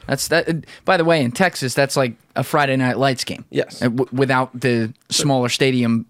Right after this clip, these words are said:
Speaker 1: keeping the, keeping the noise in, you
Speaker 2: I
Speaker 1: know?
Speaker 2: think the stress of traveling with covid really, they were, I think that could worry a player.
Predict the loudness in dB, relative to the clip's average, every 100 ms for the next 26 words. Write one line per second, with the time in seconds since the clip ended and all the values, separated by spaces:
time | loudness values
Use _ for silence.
0 | -6 -4 -2 -2 -4 _ -8 -6 -2 0
1 | 2 2 -2 -12 -20 -6 -2 0 0 0
2 | -2 -6 -8 -6 -4 -6 -4 -2 -2 -2
3 | -6 -6 -2 0 0 -4 -6 -8 -10 -4
4 | -4 -4 -8 -8 -4 -4 -4 -6 -10 _
5 | _ _ _ _ -8 -6 -6 -4 -4 -2
6 | 0 -2 -2 -4 -4 -4 -6 -4 -2 0
7 | -4